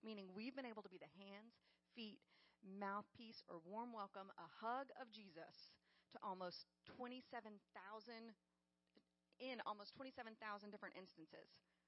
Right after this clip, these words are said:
to individuals from all walks of life. How beautiful is that? What a privilege. What started as four women in a room of a house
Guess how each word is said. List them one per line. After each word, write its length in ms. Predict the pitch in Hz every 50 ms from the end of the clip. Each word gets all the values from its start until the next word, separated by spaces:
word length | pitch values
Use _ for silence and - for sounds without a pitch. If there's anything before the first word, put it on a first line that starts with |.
| _ _ _ _ _ _ _ _ _ _ _ _ _ _ _ _ -
to 80 | 233 -
individuals 480 | 220 226 208 214 208 208 196 185 - -
from 160 | 190 180 175 -
all 220 | - 190 185 185 170
walks 260 | 170 165 160 - -
of 80 | 190 180 170
life. 260 | 160 - 175 175 - - - _ _ _ _ _ _ _ _ _ _ _ _ _ _ _ -
How 160 | 277 302 330 247 190 190 180
beautiful 500 | 196 220 247 247 202 - - 175 156 165 -
is 100 | 175 160 - -
that? 320 | - 165 160 151 165 175 - _ - - _ _ _ _ _ - - - - - _ _ _ _ _ _ _ _ _ _ _ _
What 160 | - 208 269
a 140 | 294 285 - - -
privilege. 540 | - - 185 180 170 160 - - - - - - - - _ _ _ _ _ _ _ _ _ _ _ _ - - - - _ _ _ _ _ _ _ _ _ _ _ _ _ - - - - - -
What 160 | 320 302 -
started 440 | - - 311 285 294 311 320 294 285 -
as 80 | 240 226 - - -
four 240 | - 254 254 294 302
women 480 | 277 269 240 208 185 165 151 151 160 - _ _ _ _ _ _ _ - - - _ -
in 240 | 240 233 220 214 208 208 208 - _ 208
a 80 | 202 190
room 400 | 214 247 269 277 277 285 285 285 -
of 80 | 202 214
a 120 | 214 190 -
house 320 | 226 226 180 147 - -